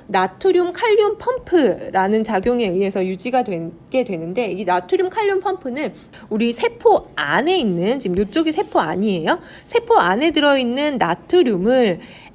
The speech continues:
에너지를 써서, 어떤 에너지? 에이티피라는 에너지를 써서 세포 밖으로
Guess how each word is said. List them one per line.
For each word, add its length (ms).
에너지를 580
써서, 540
어떤 300
에너지? 540
에이티피라는 1160
에너지를 560
써서 460
세포 460
밖으로 800